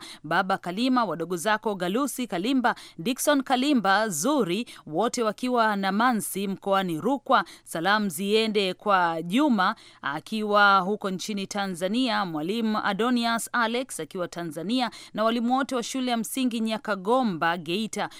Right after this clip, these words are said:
wapokee salamu. Ujumbe unasema, "Nawatakia Waislamu wote kusherekea sikukuu ya Eid al-Adha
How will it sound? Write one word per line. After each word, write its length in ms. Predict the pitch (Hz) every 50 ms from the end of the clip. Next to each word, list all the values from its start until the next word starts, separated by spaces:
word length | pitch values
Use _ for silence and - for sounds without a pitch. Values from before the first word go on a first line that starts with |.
| - -
wapokee 560 | - 196 196 - 190 180 - 208 180 180 175 160
salamu. 540 | - - 196 175 180 202 202 180 160 151
Ujumbe 320 | 156 170 202 330 403 339 311
unasema, 420 | 277 262 247 - 302 285 262 233 - - - - -
"Nawatakia 580 | 240 269 277 254 - 247 - - 269 269 269
Waislamu 520 | 247 233 240 - - 233 226 220 220 214 226
wote 180 | 254 254 269 247
kusherekea 600 | 254 233 - 254 240 220 226 - - 247 214 208
sikukuu 360 | - - 226 214 - 233 240
ya 80 | 226 -
Eid 200 | - 233 202 202
al-Adha 580 | 220 196 - - - 262 240 233 180 190 180